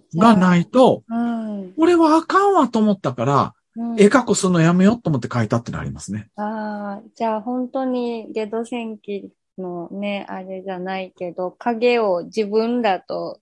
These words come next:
Speaker 1: いうふうに認めて名前を呼んだっていうような
Speaker 2: そう。
Speaker 1: 感じですね。
Speaker 2: だから、え、今、宮子さんにおっしゃっていただいたまさにその通りで、馬車馬の論理と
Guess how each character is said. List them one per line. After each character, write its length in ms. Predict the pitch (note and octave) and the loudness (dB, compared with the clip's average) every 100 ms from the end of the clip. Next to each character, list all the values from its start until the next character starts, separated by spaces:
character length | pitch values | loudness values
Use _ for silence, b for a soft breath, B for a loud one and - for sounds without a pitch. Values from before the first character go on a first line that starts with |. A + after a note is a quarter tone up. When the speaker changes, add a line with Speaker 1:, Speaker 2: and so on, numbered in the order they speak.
| _ | _
Speaker 1:
い 100 | G3 | -6
う 200 | F#3 F#3 | -4 -4
ふ 100 | F#3+ | -6
う 160 | F#3 F#3 | -8 -8
に 200 | F3+ F3 | -10 -10
認 380 | F3+ F#3+ F#3+ F#3+ | -12 -8 -6 -6
め 160 | F#3 | -6
て 180 | - F#3 | -10 -10
名 180 | F#3+ G3+ | -6 -4
前 360 | G3 F#3+ F#3 | -4 -4 -2
を 100 | F#3 | -2
呼 220 | F#3+ G3+ G3 | 0 0 -2
ん 120 | F3+ | -6
だ 140 | - - | -8 -10
っ 20 | - | -12
て 60 | - | -10
い 160 | - | -8
う 140 | - - | -4 6
よ 260 | G3+ G3+ - | 6 6 -2
う 40 | |
な 100 | - | -16
Speaker 2:
そ 60 | - | -16
う。 40 | - _ _ b b b _ _ | -20 _ _ b b b _ _
Speaker 1:
感 280 | - G3 F3+ | -10 -8 -6
じ 80 | F3 | -8
で 60 | F3+ | -10
す 60 | |
ね。 100 | F#3 | -2
Speaker 2:
だ 100 | A3+ | 2
か 80 | B3+ | 4
ら、 1080 | F#3 F#3 F3+ - - _ _ _ _ G#3+ A3 | 2 0 -14 -16 -20 _ _ _ _ 0 4
え、 100 | G#3+ | 6
今、 260 | A#3+ A3+ - - | 8 6 2 -10
宮 400 | A3 A#3 A3+ C4+ | -6 -2 6 6
子 60 | A#3+ | 6
さ 140 | G3+ | 4
ん 20 | D#3 | 4
に 100 | E3 F3 - - | 4 0 -12 0
お 80 | G#3 | 2
っ 20 | |
し 80 | A3 | 2
ゃ 40 | |
っ 40 | A#3 | 0
て 100 | A#3+ | 0
い 40 | |
た 80 | G#3+ | 0
だ 40 | |
い 40 | F3+ | 2
た 80 | |
ま 120 | D3 A#3 | 4 6
さ 140 | C#4+ | 6
に 80 | G3 | 4
そ 120 | F3+ | 2
の 100 | E3 | 0
通 120 | E3+ | 0
り 140 | D#3+ A#2+ | -2 -2
で、 240 | D3 A2 _ _ _ - | -2 -4 _ _ _ 0
馬 160 | D#3 C4 | 4 4
車 220 | - F4 | 6 6
馬 300 | F#4 F4 F4 | 6 4 2
の 160 | F4+ F4 | 2 0
論 400 | E4+ F#4 D#4+ A#3+ | 2 2 2 2
理 240 | C4+ E4 _ _ | 0 0 _ _
と 280 | A3+ G#3+ - | -2 0 -2